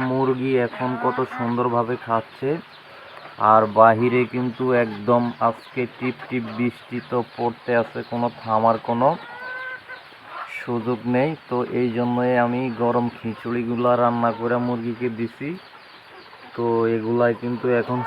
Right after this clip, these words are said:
সুন্দরভাবে খাচ্ছে, দেখেন গরম খিচুড়ি। তো আমি কিন্তু পনেরো দিন পর পর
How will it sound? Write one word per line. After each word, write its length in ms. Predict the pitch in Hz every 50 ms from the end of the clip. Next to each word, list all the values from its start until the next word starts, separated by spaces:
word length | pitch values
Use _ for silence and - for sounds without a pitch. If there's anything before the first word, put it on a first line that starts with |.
| -
সুন্দরভাবে 640 | - 123 117 117 117 123 123 120 117 120 113 117 123 - -
খাচ্ছে, 360 | 117 113 110 - - - 127 117 113
দেখেন 260 | 117 117 113 - 123 123 117 110
গরম 240 | 117 117 117 117 117 120 110 -
খিচুড়ি। 440 | 120 110 - - 120 120 127 143 175 196 - - - - - - - - - - - - - - - - - - - - - - - - - - - - - - - - - - - -
তো 100 | 120 120 120 120 117 117 110 - - - - - - - - 453 453 453 453 453 453 466 480 480 480 494 494 508 494
আমি 140 | 117 117 123 123 -
কিন্তু 220 | 131 127 120 135 127 - -
পনেরো 280 | - 131 131 131 127 127 120 120
দিন 100 | 127 127 120 -
পর 160 | 127 127 127 120 120 -
পর 120 | 127 123